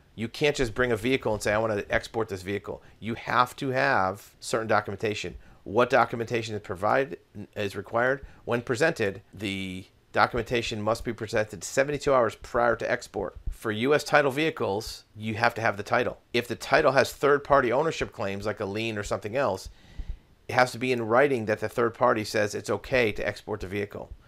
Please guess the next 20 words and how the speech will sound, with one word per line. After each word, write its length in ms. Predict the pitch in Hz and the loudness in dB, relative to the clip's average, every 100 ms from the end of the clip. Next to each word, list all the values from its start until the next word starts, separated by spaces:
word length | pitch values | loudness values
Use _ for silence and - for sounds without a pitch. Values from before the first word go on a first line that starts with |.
| - - | -20 -2
What 140 | 147 | 0
they're 100 | 165 | 2
trying 280 | - 165 156 | 4 4 4
to 40 | |
do 240 | 127 156 127 | 2 4 4
is 120 | 110 | 2
prevent 480 | - 117 117 113 - - - - | -6 0 2 2 0 -14 -12 -12
vehicles 440 | 107 131 139 139 113 | -2 2 4 2 0
with 100 | 110 | -2
liens 600 | 110 143 131 107 104 - - - | 0 0 0 -2 -6 -10 -14 -8
being 360 | 117 117 107 107 - - | -2 0 -2 -6 -12 -10
shipped 300 | - 139 - | -2 0 4
out 80 | 120 | 4
of 80 | 107 | 4
the 40 | |
country 560 | - 139 135 101 98 104 _ _ - | 0 -2 -2 -2 -2 -6 _ _ -14
so 160 | - 123 | -4 -2
the 300 | 107 107 101 - | 2 0 -2 -8
lien 240 | 110 131 | -4 -4
holders 400 | 120 113 107 101 | 0 0 0 -2